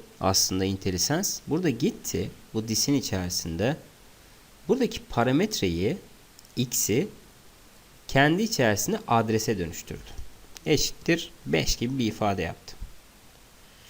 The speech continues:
Şimdi bakın bu this keyword'ünü ben burada kullandığımda aslında neye atama yapmış oluyorum? Aynı şu x'e atama yapmış oluyorum.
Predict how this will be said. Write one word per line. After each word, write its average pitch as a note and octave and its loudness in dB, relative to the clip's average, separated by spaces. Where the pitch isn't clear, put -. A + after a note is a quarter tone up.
Şimdi B3 6
bakın F#3 6
bu C3+ 2
this - 4
keyword'ünü F3 6
ben D#3 6
burada D3+ 4
kullandığımda A2+ 2
aslında F3 4
neye D3 4
atama F3 4
yapmış - -4
oluyorum? F#2+ 0
Aynı A3+ 4
şu - 2
x'e - 2
atama F#2+ 2
yapmış - -6
oluyorum. D#2 -10